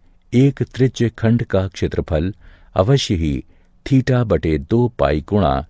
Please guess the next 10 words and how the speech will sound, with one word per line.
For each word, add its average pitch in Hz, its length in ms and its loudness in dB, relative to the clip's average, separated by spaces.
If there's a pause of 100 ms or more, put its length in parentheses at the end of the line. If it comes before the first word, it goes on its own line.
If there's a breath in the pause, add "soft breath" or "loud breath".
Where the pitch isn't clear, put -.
(380 soft breath)
पाई 123 360 2
आर 101 300 0
वर्ग 76 380 -2
होना 85 340 0
चाहिए, 71 540 -4 (920)
जो 131 180 4
कि 151 180 2
theta 127 460 0
बटे 82 340 -2
दो 69 440 -2